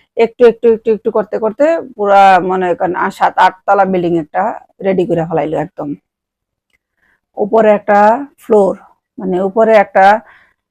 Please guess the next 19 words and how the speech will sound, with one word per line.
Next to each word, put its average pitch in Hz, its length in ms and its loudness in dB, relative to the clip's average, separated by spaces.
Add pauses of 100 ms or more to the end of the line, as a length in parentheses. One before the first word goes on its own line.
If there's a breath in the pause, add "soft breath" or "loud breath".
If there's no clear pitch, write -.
(180)
ফ্লোর 226 460 6 (100)
পুরোটা 226 840 4
নিজের 220 300 4
ইচ্ছা 214 340 0
মতো 196 240 -2
সুন্দর 214 440 0 (100)
করে 202 200 2
ডিজাইন 190 420 0
কইরা 185 400 2 (1400)
বাসাটা 170 320 -4 (140)
রেডি 175 240 -2
করলো, 160 320 -4 (1600)
অনেক 208 420 0
সুন্দর 208 380 0
কইরা, 190 260 2
অনেক 214 380 0 (140)
পয়সা 208 280 0
খরচ 190 320 -4
কইরা। 165 240 -4